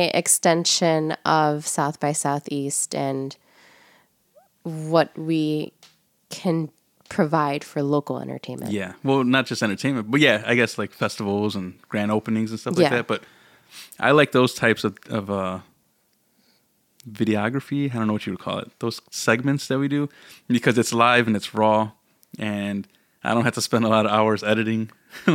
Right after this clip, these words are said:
Speaker 2: Like, once it's done, it's done. There's no, there's, like, no going back, you know? And then sometimes you throw me on the spot and you're like, "Hey, why don't you go do this interview?" And I'm
Speaker 1: Yeah,
Speaker 2: like, "Hey, I'm
Speaker 1: if
Speaker 2: nervous."
Speaker 1: if it's your baby, then you should,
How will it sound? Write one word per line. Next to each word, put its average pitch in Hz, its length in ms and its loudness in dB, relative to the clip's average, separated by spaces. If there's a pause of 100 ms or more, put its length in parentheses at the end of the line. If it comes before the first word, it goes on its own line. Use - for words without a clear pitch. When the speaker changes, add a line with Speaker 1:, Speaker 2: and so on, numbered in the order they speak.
(140)
Speaker 2:
Like, 160 280 2
once 139 340 2
it's 127 280 0
done, 127 340 4
it's 110 220 0
done. 117 320 2
There's 113 160 -2
no, 120 100 0
there's, 117 220 0
like, 117 140 6
no 131 140 6
going 123 320 4
back, 113 300 2
you 110 60 -4
know? 113 160 -4 (580)
And 113 140 0
then 117 80 0
sometimes 123 400 2
you 120 80 4
throw 120 200 4
me 117 120 4
on 117 80 2
the 117 80 -2
spot 123 220 0
and 117 80 0
you're 107 80 -2
like, 101 100 -4
"Hey, 123 100 2
why 117 140 0
don't 117 180 -4
you 123 80 0
go 117 140 0
do 113 120 0
this 107 200 -4
interview?" 104 280 2
And 254 120 6
I'm 220 100 4
Speaker 1:
Yeah, 170 140 0
Speaker 2:
like, - 100 -4
"Hey, 139 180 -8
I'm 127 120 -4
Speaker 1:
if 180 140 6
Speaker 2:
nervous." 123 400 -6 (380)
Speaker 1:
if 196 300 -2
it's 208 300 2
your 202 240 6
baby, 190 560 4
then 160 640 0
you 175 220 -2
should, - 260 -2